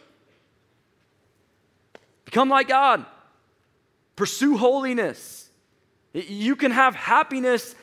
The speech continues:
and not holiness. All of us, we, we know people like this. We, we, we see celebrities like this, where it's like, man, it seems like they have everything that would, would ever, they'd ever want that would make them happy.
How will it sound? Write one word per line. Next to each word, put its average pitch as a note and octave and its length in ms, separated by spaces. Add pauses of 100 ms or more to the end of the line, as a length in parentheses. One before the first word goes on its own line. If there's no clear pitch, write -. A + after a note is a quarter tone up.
(180)
and A3+ 120
not A#3 200
holiness. F3+ 800 (460)
All B3+ 180
of B3 60
us, - 280
we, G#3 240
we A#3 140
know B3 240
people A#3+ 340
like G#3 220
this. - 540 (760)
We, G#3+ 100
we, A3+ 220
we G#3 80
see B3 200
celebrities A3 680
like F3+ 220
this, F3+ 240
where F#3 80
it's F#3+ 100
like, G3+ 120
man, A#3+ 180
it - 180
seems C4 160
like B3+ 140
they A#3 120
have G3 180
everything A#3 560
that G3+ 100
would, F3 320
would F3+ 220
ever, A#3+ 340
they'd G3+ 260
ever A#3+ 220
want A3+ 260
that G3 80
would G3+ 120
make A3+ 240
them G#3+ 140
happy. F3+ 540